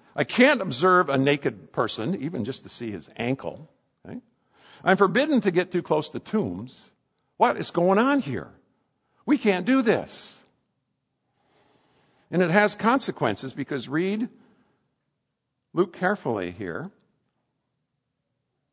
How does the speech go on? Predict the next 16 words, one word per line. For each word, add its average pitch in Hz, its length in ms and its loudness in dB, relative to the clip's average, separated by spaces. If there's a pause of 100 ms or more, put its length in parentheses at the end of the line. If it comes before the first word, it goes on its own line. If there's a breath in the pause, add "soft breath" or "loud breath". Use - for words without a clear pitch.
(1600)
Verse 139 200 -2
twenty-seven, 131 640 0
"When 120 400 -4
Jesus 170 720 -2 (200)
stepped - 540 -4 (140)
ashore," 87 580 -6 (260)
the 127 100 -2
disciples 113 500 -4
didn't 92 260 -8
step - 280 -14
ashore. 71 340 -18 (720)
They 113 80 -10
stayed 90 280 -8
in 87 100 -8
the 98 60 -10
boat. 156 300 -6